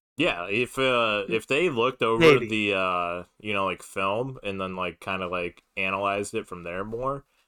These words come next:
Speaker 1: they probably, I don't know if, like, if it was intentional or not. Like, that's who, that's, like, literally up to LeBron himself and whatnot.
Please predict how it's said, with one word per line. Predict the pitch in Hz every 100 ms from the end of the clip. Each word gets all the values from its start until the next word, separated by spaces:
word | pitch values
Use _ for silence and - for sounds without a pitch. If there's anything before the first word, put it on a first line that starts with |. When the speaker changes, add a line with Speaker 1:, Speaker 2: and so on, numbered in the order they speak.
| _ _ -
Speaker 1:
they | 101
probably, | 95 - 107 110 110 107 110
I | 104
don't | 135 143
know |
if, | 131 -
like, | 107
if | 101
it |
was | 90 85
intentional | 85 92 92 82 85
or |
not. | 85 80
Like, | 85
that's | 92 85 - - -
who, | - 87 82
that's, | 90 85 -
like, | 87 80
literally | 90 85 85
up | 82 -
to | 85
LeBron | 80 76 82 85 85
himself | 82 - 87 85 -
and | 85 85
whatnot. | 82 87 85 87